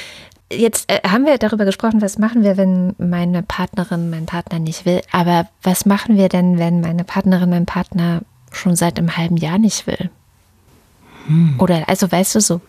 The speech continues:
Speaker 1: es ist einfach schon sehr lange und
Speaker 2: Ja.
Speaker 1: was machen wir denn dann?
Speaker 2: Na ja, also ich glaube, wenn man jetzt in einer Liebesbeziehung ist mit demjenigen und sich das wirklich wünscht, auch der Person nahe zu kommen,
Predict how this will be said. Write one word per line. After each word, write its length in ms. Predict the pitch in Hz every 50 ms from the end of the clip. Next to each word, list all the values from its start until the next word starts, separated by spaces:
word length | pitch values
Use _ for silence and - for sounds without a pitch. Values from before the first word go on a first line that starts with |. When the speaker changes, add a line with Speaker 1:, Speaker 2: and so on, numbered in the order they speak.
| - -
Speaker 1:
es 120 | - 160 -
ist 220 | - 196 - -
einfach 220 | 170 165 - 156
schon 220 | - - - 170 156
sehr 140 | 147 147 156
lange 540 | - - 170 190 220 240 240 233 220 220 -
und 260 | 165 156 156 170 -
Speaker 2:
Ja. 460 | 160 156 156 156 151 151 147 156 151 156
Speaker 1:
was 140 | - - - 202
machen 240 | - - - 359 349
wir 80 | -
denn 200 | 262 185 165 160 - -
dann? 340 | - - 131 135 139 151 156 - _ _ _ - - - - _ _ _ - - - - _ _ - - - - - _ _ _ _ _ _ _ _ _ - -
Speaker 2:
Na 120 | - 180 180 170 170 -
ja, 320 | 202 190 190 190 208 220
also 220 | 214 190 175 - 185
ich 160 | 175 170 - - _ -
glaube, 320 | - 185 175 170 175 170 170
wenn 120 | 170 170
man 160 | 170 170 165
jetzt 200 | 170 165 165 - -
in 160 | 170 165 165
einer 280 | 160 160 151 151 160 - _ _ - - -
Liebesbeziehung 960 | - 190 190 190 208 202 - - - 214 - - - - 233 220 214 208 202 220
ist 220 | 208 202 - -
mit 220 | 208 196 190 -
demjenigen 760 | - 190 185 190 185 185 190 190 185 185 185 185 185 185 185 -
und 680 | - - 165 160 156 156 156 156 151 147 147 143 -
sich 300 | - - - 160 165 -
das 180 | - 160 - -
wirklich 380 | 170 165 170 - - - -
wünscht, 400 | 185 196 208 226 247 247 - -
auch 140 | 214 202 190
der 120 | - - 175
Person 480 | 170 - 180 175 165 165 165 170 165
nahe 260 | 160 156 156 160 170 170
zu 160 | - - 214
kommen, 440 | - - - 196 196 190 196 196